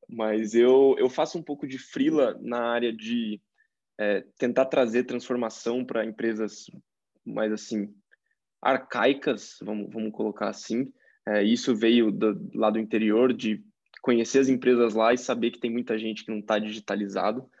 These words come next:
Então, eu, eu faço um pouco de, de trabalho nisso lá, quase que uma consultoria. É, trabalho fixo no Instituto Singular, que é uma clínica de autismo. Eu sou o Growth Lead lá, então cuido de toda a parte de growth.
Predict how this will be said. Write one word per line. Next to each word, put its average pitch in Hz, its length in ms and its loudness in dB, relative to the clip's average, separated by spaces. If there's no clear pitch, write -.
Então, 113 180 -2
eu, 107 140 0
eu - 300 -4
faço - 280 -2
um 113 40 -6
pouco 107 240 -4
de, 107 300 -6
de - 320 -16
trabalho 107 400 0
nisso 107 340 -4
lá, 104 220 0
quase 147 340 -2
que - 60 -8
uma 147 100 -2
consultoria. 120 800 -2
É, 110 920 2
trabalho 135 380 2
fixo - 500 -10
no 127 100 -4
Instituto 131 420 -8
Singular, 120 460 -2
que 123 80 -10
é 123 40 -8
uma 113 140 -8
clínica 120 380 -8
de 113 100 -6
autismo. 120 720 -4
Eu 104 160 -2
sou 110 240 -2
o 104 40 0
Growth 110 340 0
Lead 110 360 -2
lá, 107 220 2
então 110 240 -8
cuido 110 300 -6
de 104 100 -10
toda 113 220 -4
a 110 40 -4
parte 104 300 -6
de 104 80 -6
growth. 127 400 -2